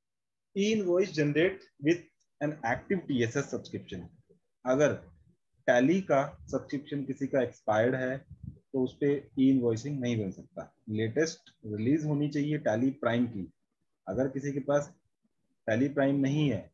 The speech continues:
या ईआरपी नाइन है और expired नहीं है तो वो अपना tally ईआरपी नाइन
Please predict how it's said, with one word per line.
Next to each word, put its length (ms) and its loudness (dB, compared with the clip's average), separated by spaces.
या 280 0
ईआरपी 360 2
नाइन 260 2
है 280 -6
और 320 0
expired 400 2
नहीं 260 2
है 80 -8
तो 140 -4
वो 340 -4
अपना 240 -2
tally 480 0
ईआरपी 300 -2
नाइन 280 -2